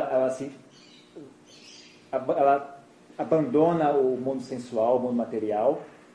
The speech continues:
e se, e, e volta pra, pra si mesma, ela se, ela se concentra, ela se unifica. Então ela tem uma, uma, uma coisa bem, uma unificação, assim, né? Ah, então a sua pergunta é: como é, como é que faz pra fazer isso?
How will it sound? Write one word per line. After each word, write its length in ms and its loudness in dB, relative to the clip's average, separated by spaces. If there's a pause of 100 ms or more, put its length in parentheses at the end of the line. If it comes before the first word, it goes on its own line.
(180)
e 80 -8
se, 160 -14 (120)
e, 300 -6
e 60 -6
volta 300 4
pra, 120 0
pra 260 -4
si 140 -12
mesma, 340 -2
ela 120 -8
se, 120 -18 (240)
ela 100 -14
se 120 -6
concentra, 500 -6 (520)
ela 120 -4
se 120 -8
unifica. 520 -2 (640)
Então 400 -4
ela 180 4
tem 160 -4
uma, 140 -6
uma, 240 -4
uma 200 -6
coisa 200 -6
bem, 340 -4
uma 120 -10
unificação, 600 -4 (120)
assim, 160 -20
né? 180 -20 (1300)
Ah, 280 -6
então 140 0
a 40 0
sua 100 -8
pergunta 240 2
é: 20 0
como 160 0
é, 60 4
como 120 -2
é 60 0
que 60 -8
faz 140 2
pra 100 -10
fazer 260 -4
isso? 180 -8